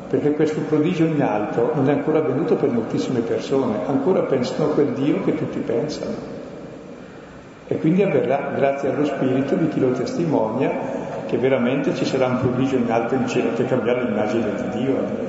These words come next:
e che sia un segno sulla terra che si può vivere, e che cessi il sangue, il fuoco, il vapore di fumo e il sole che diventa tenebra, è venuto sulla croce di Cristo che l'ha portato su di sé già tutto.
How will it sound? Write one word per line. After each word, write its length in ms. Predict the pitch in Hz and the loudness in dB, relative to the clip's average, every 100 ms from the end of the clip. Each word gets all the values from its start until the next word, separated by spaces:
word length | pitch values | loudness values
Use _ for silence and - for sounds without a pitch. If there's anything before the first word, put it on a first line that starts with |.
| - - - - - - - - - - - - | -8 -10 -10 -12 -12 -14 -14 -14 -16 -16 -12 -8
e 80 | 117 | -2
che 140 | 123 | -2
sia 180 | - 151 | 2 2
un 140 | 131 | 2
segno 240 | - 143 135 | 2 2 2
sulla 240 | 120 110 - | 2 0 2
terra 320 | 123 127 - | 2 2 0
che 120 | 123 | -4
si 140 | - 107 | -4 -2
può 220 | 117 101 | -2 0
vivere, 580 | 113 123 104 - - - - - - | 0 0 -2 -2 -6 -8 -10 -12 -6
e 100 | 117 | -2
che 160 | 135 | 0
cessi 300 | 135 123 - | 2 0 -2
il 80 | 123 | -4
sangue, 440 | - 123 131 131 107 | 0 0 0 0 0
il 60 | |
fuoco, 340 | 107 117 117 127 | 0 0 0 0
il 60 | |
vapore 340 | 110 113 117 110 | 0 0 0 0
di 100 | 107 | -2
fumo 380 | - 139 143 113 | -2 0 2 2
e 100 | 107 - - | 0 -4 -4
il 120 | 104 | -4
sole 320 | - 123 117 | 0 0 2
che 80 | 120 | 0
diventa 360 | 110 117 110 | 0 0 0
tenebra, 440 | 110 139 123 110 101 - - - - | 2 2 2 0 -2 -2 -6 -6 0
è 100 | 147 | 2
venuto 440 | 127 117 127 135 | 2 0 0 0
sulla 240 | 123 120 113 | 2 0 0
croce 320 | 131 127 117 | 0 0 0
di 100 | 120 | 0
Cristo 480 | 139 135 - 165 - | 0 0 0 0 2
che 120 | 117 | 2
l'ha 80 | 107 | 2
portato 500 | - - 120 123 123 | 0 0 0 0 -2
su 100 | 117 | -2
di 80 | 110 | -2
sé 180 | - 117 | 0 0
già 140 | 117 | 0
tutto. 420 | 104 147 143 - | 0 0 -2 -4